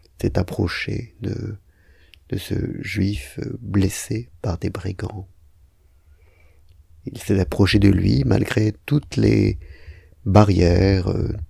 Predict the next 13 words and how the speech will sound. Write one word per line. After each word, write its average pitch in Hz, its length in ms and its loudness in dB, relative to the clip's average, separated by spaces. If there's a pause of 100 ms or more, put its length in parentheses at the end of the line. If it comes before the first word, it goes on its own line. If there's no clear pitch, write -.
(640)
culturelles, 87 1000 2 (100)
religieuses, 90 1300 2 (560)
euh, - 100 -8
traditionnelles 95 920 2
qui, 101 300 -4 (500)
qui - 100 -4
faisaient 98 380 4
que, 101 360 6 (1080)
que - 100 0
les 90 120 0
Samaritains 92 600 4
étaient, 95 540 2
euh, 95 420 -2